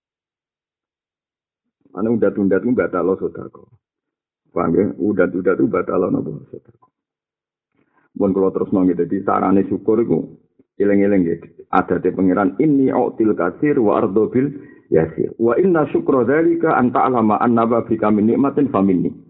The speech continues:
Wa kataba ba'du umali Umar bin Abdul Aziz. Sebagian karyawane Umar bin Abdul Aziz, Abdul Aziz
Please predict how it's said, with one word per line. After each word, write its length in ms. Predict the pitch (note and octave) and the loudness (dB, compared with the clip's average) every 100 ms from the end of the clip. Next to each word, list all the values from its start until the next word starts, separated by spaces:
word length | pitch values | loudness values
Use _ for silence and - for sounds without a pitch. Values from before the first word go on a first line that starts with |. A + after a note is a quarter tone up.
| _ _ _ _ _ _ _ _ _ _ _ _ _ | _ _ _ _ _ _ _ _ _ _ _ _ _
Wa 220 | A#2 B2+ | 0 2
kataba 460 | - - D3+ F3+ D3+ | 2 0 0 0 0
ba'du 260 | C3 B2+ C#3 | 0 2 2
umali 400 | C3+ C3+ C#3 B2+ | 2 2 2 2
Umar 240 | B2+ A#2+ | 2 2
bin 160 | A#2 F#2 | 0 -2
Abdul 240 | - G2 | 0 -2
Aziz. 300 | F2+ E2+ E2 | 0 -2 -8
Sebagian 480 | - A2 F#2+ G#2+ A2 | -6 -4 -2 0 0
karyawane 480 | G#2 G#2 G#2 G2+ G2+ | 0 0 2 2 2
Umar 240 | G#2 G2 | 0 0
bin 160 | F#2+ D#2 | -2 -2
Abdul 240 | E2+ F#2 | -2 -2
Aziz, 320 | F#2 F#2 A#2 A#2 - - | 0 0 -4 -4 -8 -6
Abdul 240 | F#2+ F#2 | -2 -2
Aziz 160 | F2 | 0